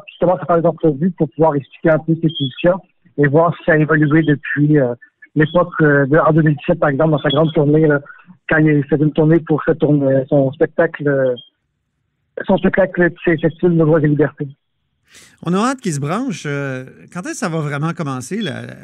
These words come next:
Speaker 2: la course, euh, au P Q, Patrick ?
Speaker 1: Ben, en fait, il y a la conférence de coordination du Parti québécois, qui est une nouvelle instance, qui, euh, va annoncer, décider des, euh, courses, euh,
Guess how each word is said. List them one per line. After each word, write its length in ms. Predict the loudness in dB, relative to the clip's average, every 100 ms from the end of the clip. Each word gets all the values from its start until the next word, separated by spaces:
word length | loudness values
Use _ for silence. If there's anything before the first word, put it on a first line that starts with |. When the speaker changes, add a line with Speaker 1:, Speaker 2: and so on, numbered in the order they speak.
| -16
Speaker 2:
la 120 | -14
course, 360 | -10 -10 -10 -8
euh, 280 | -8 -6 -10
au 180 | -10 -6
P 180 | -6
Q, 180 | -6 -10
Patrick ? 360 | -10 -12 -14 -18 _ _ _ _ _ _ _ _ -6
Speaker 1:
Ben, 100 | -2
en 60 | 0
fait, 120 | -2 -4 -4
il 100 | 0
y 60 |
a 140 | 2 2
la 100 | 2
conférence 520 | 0 0 2 2 2
de 60 |
coordination 680 | 2 2 2 2 0 2 0
du 100 | 2
Parti 240 | -2 -2 -4
québécois, 420 | 0 0 2 0
qui 160 | 0 0
est 40 |
une 80 | 0
nouvelle 280 | 2 4 2
instance, 360 | 2 0 -2 -4 _ -20 -16 -18 _ 2
qui, 320 | 4 6 4
euh, 440 | 4 4 4 4 2
va 260 | 2 4 2
annoncer, 600 | 4 4 2 -2 0 0
décider 540 | 0 -2 -4 0 2
des, 260 | 2 2 2
euh, 140 | 2 0
courses, 200 | -2 2
euh, 260 | 2 2